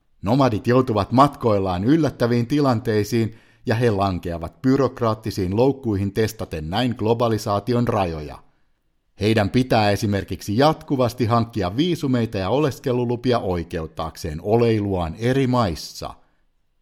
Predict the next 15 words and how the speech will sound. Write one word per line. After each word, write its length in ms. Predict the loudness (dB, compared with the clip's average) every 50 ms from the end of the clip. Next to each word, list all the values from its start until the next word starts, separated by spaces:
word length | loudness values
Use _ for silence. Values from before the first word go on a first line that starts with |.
| _ _ _ _ -8
Kuten 340 | -8 -6 -4 -2 -2 0 0
nähtiin, 760 | 0 0 0 -2 -4 -2 0 0 0 0 -2 -4 -8 _ _ -10
entisessä 600 | -8 -6 -6 -6 -8 -8 -10 -10 -10 -10 -12 -14
kotimaassa 680 | -8 -4 -4 -2 0 2 2 2 2 0 -2 -4 -6 -10
taas 320 | -8 -8 -8 -10 -8 -6 0
vakituisen 680 | 0 0 2 2 -4 -4 -2 -4 -4 -2 -2 -4 -4
osoitteen 640 | -4 -4 -2 0 0 0 0 -2 -4 -4 -2 -2 -2
ja 100 | -4 -6
kotipaikan 720 | -2 -2 -2 0 0 -4 -4 -4 -6 -6 -4 -4 -4 -4 -2
puuttuminen 680 | 2 2 2 2 2 -2 -4 -2 -2 0 0 0 0
merkitsevät 760 | 0 0 0 -2 -2 -4 -10 -14 -12 -10 -10 -10 -10 -10 -4
sosiaali- 720 | -2 -2 -2 -2 -2 -2 0 0 2 2 0 0 -2 -4 -6 -14 _ -10
ja 180 | -8 -8 -6 -4
vakuutusturvan 960 | -4 -4 -4 -6 -6 -10 -8 -8 -8 -10 -8 -4 -2 -2 -2 0 0 0 0
menetystä. 840 | 0 0 0 0 -2 -4 -6 -8 -12 -16 -16 -16 -18 _ -16 -16 -16